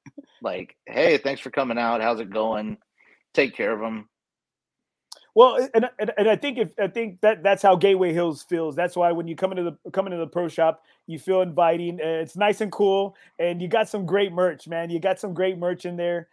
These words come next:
Speaker 2: And I know Jeremiah's always rocking it. Uh, and you, and, and that's, and that's the thing, especially I think, uh, on being on a military base, you kinda, you, you get maybe that old, that old school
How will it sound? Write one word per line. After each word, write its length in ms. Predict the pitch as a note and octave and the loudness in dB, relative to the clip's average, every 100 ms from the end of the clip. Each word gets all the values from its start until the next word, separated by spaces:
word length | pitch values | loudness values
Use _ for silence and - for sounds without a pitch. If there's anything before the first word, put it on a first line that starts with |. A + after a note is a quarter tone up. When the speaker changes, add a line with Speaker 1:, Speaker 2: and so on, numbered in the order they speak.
| _ - | _ -8
Speaker 2:
And 100 | D#3+ | -6
I 60 | |
know 200 | E3+ F3 | -2 -2
Jeremiah's 580 | E3 F#3 F#3 F3 F3 F3 | -2 2 2 2 -2 0
always 300 | F3 F3 E3 | 0 0 -2
rocking 400 | C#3+ D#3+ - E3+ | -2 -2 -2 -6
it. 200 | E3+ D#3+ - _ _ _ | -8 -8 -12 _ _ _
Uh, 260 | D#3 D3+ D3+ D#3 | 0 0 -2 -4
and 280 | E3+ E3 E3 | -4 -6 -10
you, 160 | F#3 G#3+ _ | -12 -14 _
and, 120 | G#3 G#3 | -8 -6
and 120 | G3+ | -2
that's, 180 | A3+ A3 | -2 0
and 140 | G#3+ G3 | -2 0
that's 140 | A#3+ | 0
the 80 | A3 | -2
thing, 200 | A3 G3 | -2 -2
especially 460 | E3 - F#3+ G3 F3 | -4 -4 -4 -2 -2
I 60 | |
think, 300 | - F#3+ F3+ - | -2 -10 -12 -4
uh, 280 | E3 D#3 C#3 - _ _ _ _ - | 0 2 0 -8 _ _ _ _ -8
on 180 | F3 E3 | -6 -4
being 160 | F#3+ F#3+ | -2 -2
on 100 | F3+ | -2
a 40 | |
military 480 | F3 F3+ D#3+ E3+ D#3+ | -2 -2 0 0 0
base, 360 | D3 D3+ C3+ D#3+ | -2 -4 -4 -12
you 100 | D#3 | -10
kinda, 300 | E3+ E3 E3 | -8 -6 -6
you, 240 | D#3+ F3 | -8 -12
you 140 | F3 D#3+ | -10 -4
get 300 | E3+ E3+ E3 | -4 -4 -4
maybe 300 | D#3+ D#3+ E3 | -4 0 2
that 180 | D#3 D#3+ | 2 0
old, 440 | E3 E3+ E3+ D3+ E3 | 0 2 0 -2 -6
that 140 | E3 | -2
old 220 | F3+ F3+ - | 0 0 -2
school 460 | - E3+ E3+ D#3 | -6 -4 -4 -6